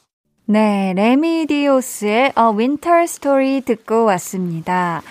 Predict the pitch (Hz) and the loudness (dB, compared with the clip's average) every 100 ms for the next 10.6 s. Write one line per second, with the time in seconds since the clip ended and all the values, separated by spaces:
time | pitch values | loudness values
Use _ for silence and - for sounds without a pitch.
0 | - - - 233 330 392 349 294 240 226 | -18 -18 0 4 4 4 4 6 6 4
1 | 226 226 359 349 320 294 - 226 240 - | 0 0 -2 0 -2 -2 -2 0 0 -4
2 | - - 359 294 294 262 254 262 370 359 | -8 -4 0 0 2 0 0 0 -2 -2
3 | 320 254 180 220 262 262 247 233 226 226 | 0 4 6 4 4 0 2 2 2 0
4 | 233 - 240 - 196 185 196 208 - - | -4 -4 -4 -4 -2 2 4 4 2 -8
5 | - - 254 320 320 277 220 269 294 - | -20 -6 2 4 6 6 6 4 2 -2
6 | - 330 302 285 226 254 247 233 220 220 | -2 0 4 4 4 2 2 2 0 -2
7 | 302 311 269 240 226 220 349 330 311 285 | -4 -2 0 2 2 4 4 4 4 2
8 | 302 262 208 - - _ _ - 214 - | 0 -4 -10 -16 -20 _ _ -14 -6 0
9 | 226 240 - 196 202 202 185 196 262 339 | 2 2 2 2 2 2 2 4 2 2
10 | 240 214 208 240 220 208 | -2 0 0 2 2 0